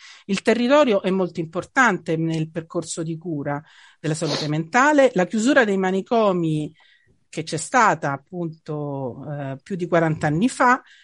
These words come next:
ha significato che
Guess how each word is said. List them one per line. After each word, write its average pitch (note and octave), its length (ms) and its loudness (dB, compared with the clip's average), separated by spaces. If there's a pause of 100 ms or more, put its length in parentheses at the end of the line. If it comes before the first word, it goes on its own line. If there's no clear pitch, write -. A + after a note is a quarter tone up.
(320)
ha F#3+ 300 6
significato G#3+ 1120 2 (280)
che F3 320 0